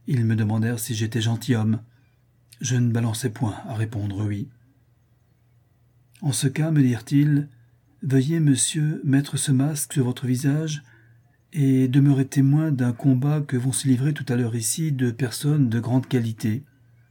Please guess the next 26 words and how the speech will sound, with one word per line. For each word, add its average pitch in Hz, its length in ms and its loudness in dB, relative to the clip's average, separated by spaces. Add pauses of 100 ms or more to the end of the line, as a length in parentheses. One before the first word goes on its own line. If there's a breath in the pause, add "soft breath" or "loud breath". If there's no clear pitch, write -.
(600)
Donnez 117 240 2
votre 107 220 -4
parole 113 500 -2 (460 soft breath)
de 123 160 0
ne 120 40 2
pas 113 120 -4
vous 127 120 0
permettre 120 500 -2
un 165 160 0
seul 139 280 -2
geste, 127 520 -6 (500 soft breath)
un 139 160 2
seul 147 240 4
mot 135 280 4 (120)
pendant 104 200 -4
l'action, 101 520 -6 (580 soft breath)
et 135 80 -4
quel 147 200 0
que 117 100 -4
soit 107 180 0
l'événement, 127 560 2 (600 soft breath)
d'en 139 200 2
garder 131 600 0
un 139 100 -2
profond 135 340 -2
secret. » 117 520 -2